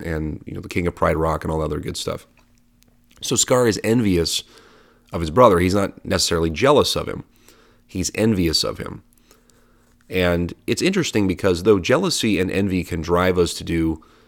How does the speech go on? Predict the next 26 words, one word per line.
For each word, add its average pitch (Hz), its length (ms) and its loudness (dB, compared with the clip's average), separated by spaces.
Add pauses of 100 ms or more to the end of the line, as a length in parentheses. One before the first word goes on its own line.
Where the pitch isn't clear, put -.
(380)
pretty 143 180 4
bad 95 240 6
things, 82 340 -8
I - 80 -10
mean, 85 140 -4
it 82 140 -4
can 82 160 -4
drive 87 320 2
us 85 120 0
to 78 100 -12
do 78 120 -4
pretty 82 220 -6
horrible 78 340 0
things 87 280 -4
to 82 100 -10
one 80 120 -8
another, 82 300 -6 (640)
envy 160 220 4
is 113 100 2
more 104 200 6
of 92 100 4
that 82 180 2
silent 87 420 0
killer, 80 340 -4
I 76 60 -6
think, - 320 -12